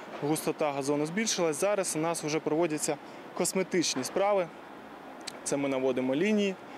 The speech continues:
робимо покіс рівний і, е, лінії розмітки розмічаємо. Тому, в принципі, ми підходимо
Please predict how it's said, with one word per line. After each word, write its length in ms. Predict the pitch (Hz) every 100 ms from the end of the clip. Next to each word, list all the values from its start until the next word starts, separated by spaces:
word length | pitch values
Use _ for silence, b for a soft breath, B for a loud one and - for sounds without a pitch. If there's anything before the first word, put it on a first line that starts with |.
| B -
робимо 440 | 156 143 139 131
покіс 500 | - 147 - 220 - - -
рівний 480 | 180 185 180 175 -
і, 320 | 175 185 180 170 147
е, 440 | 151 147 143 143 143 B B B
лінії 300 | 170 180 165
розмітки 540 | 147 135 120 117 - 120 143
розмічаємо. 640 | 147 165 160 220 220 160 139
Тому, 240 | 151 175
в 40 | 160
принципі, 460 | 190 214 - 151
ми 160 | 147 170
підходимо 440 | - - 160 147